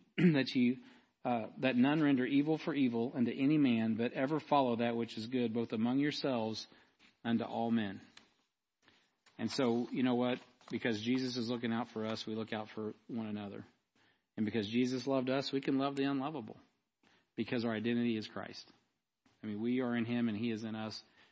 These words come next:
And that Ephesians chapter five picture is fulfilled in us and, and, and corporately, of course, that's the same thing as well. So this lesson is designed to help us consider our identity in Christ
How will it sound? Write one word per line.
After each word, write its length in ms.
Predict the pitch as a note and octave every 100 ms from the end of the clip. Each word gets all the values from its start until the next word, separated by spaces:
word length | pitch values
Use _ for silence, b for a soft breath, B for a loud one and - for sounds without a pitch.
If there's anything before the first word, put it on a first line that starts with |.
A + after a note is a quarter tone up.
| b _ -
And 140 | A2
that 100 | A2+
Ephesians 420 | G2+ - A2+ A2 -
chapter 240 | A#2 -
five 300 | G2+ A#2 G2+
picture 400 | - A2 - G#2+
is 100 | G#2+
fulfilled 400 | - A#2 - B2+
in 140 | A#2+ A2+
us 240 | G#2 - - -
and, 160 | A2 A2
and, 160 | A#2
and 260 | A#2+ A#2+ A2
corporately, 580 | - C#3+ C#3 G#2+ G2+ G2+ b b b _
of 60 | G#2+
course, 260 | - G#2+ -
that's 220 | A2 -
the 60 | A#2
same 300 | - A#2+ G#2
thing 200 | A2+ A2
as 80 | G#2+
well. 140 | G#2
So 220 | - A#2+ B2
this 220 | D3 C#3
lesson 300 | D#3+ E3 E3
is 100 | C#3
designed 380 | C3 B2 C#3 C3+
to 40 |
help 220 | A#2 C#3 C#3+
us 140 | B2+
consider 440 | B2+ A2 D3+ C#3
our 80 | B2+
identity 360 | A#2 A#2+ B2+ B2
in 60 | A2+
Christ 380 | B2+ B2 A#2